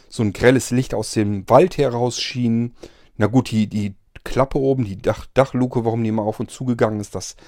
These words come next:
weiß ich nicht. Übrigens tut sie das immer noch. Nicht, dass ihr denkt, das ist vorbei. Ich erzähle es euch bloß nicht mehr, weil, ja, was soll ich euch Neues erzählen? Diese Dachluke,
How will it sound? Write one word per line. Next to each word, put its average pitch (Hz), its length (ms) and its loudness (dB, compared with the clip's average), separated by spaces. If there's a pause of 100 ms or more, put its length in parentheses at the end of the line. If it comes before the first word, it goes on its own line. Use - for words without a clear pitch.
(300)
weiß 98 200 2
ich 104 80 -2
nicht. 127 160 0
Übrigens 117 320 0
tut 131 220 -2
sie 107 100 0
das 92 160 -2
immer 160 260 0
noch. 143 260 0
Nicht, 120 220 -4
dass 117 140 -2
ihr 117 80 -2
denkt, 110 220 0
das 107 160 -8
ist - 80 -14
vorbei. 101 340 2
Ich 123 140 -2
erzähle 110 320 -4
es 104 80 -8
euch 104 160 -2
bloß 110 220 -4
nicht 107 120 -2
mehr, 107 240 -2 (380)
weil, 95 240 0 (160)
ja, 95 160 0 (100)
was - 140 -8
soll 107 140 4
ich 101 100 -4
euch 98 100 -2
Neues 117 280 2
erzählen? 92 420 -4
Diese 98 340 0 (540)
Dachluke, 175 640 6